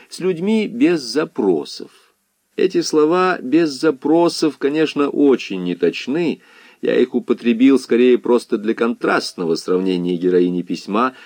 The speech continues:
с окружающими ее людьми, не вкладывая в них особо большого смысла. Запросы, конечно, есть у всех, в том числе и производственные.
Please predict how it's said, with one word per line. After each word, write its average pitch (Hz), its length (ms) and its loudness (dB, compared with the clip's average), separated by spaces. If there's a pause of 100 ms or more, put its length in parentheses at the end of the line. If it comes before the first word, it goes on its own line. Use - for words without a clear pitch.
с - 120 -6
окружающими 98 800 0
ее 101 240 0
людьми, 110 420 -4 (160)
не 220 160 2
вкладывая 120 600 0
в 85 40 -2
них 107 300 -4
особо 127 500 0
большого 95 540 0
смысла. 82 560 -8 (240)
Запросы, 160 480 0
конечно, 107 380 -2
есть 110 400 0
у 73 60 -6
всех, - 520 0
в - 80 -20
том 151 220 -2
числе 104 440 0
и 98 140 -2
производственные. 90 1040 0